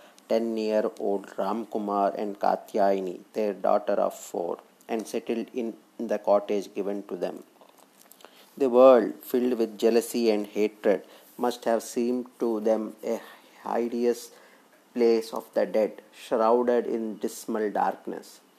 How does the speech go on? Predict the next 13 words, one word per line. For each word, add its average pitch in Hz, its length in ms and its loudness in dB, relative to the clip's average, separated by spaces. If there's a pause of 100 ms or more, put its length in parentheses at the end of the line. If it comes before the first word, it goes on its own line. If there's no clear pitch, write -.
(600)
Thoughts 139 440 8
of 135 220 2
ref-, 113 240 -8 (140)
affection, 113 640 -2 (120)
love, 120 500 2
kindness, 123 600 -2
and 120 300 -6
justice, 113 600 -2 (260)
no 120 260 0
doubt, 123 380 4
occasionally 120 720 -4
shed 120 340 -4 (120)
there 113 280 2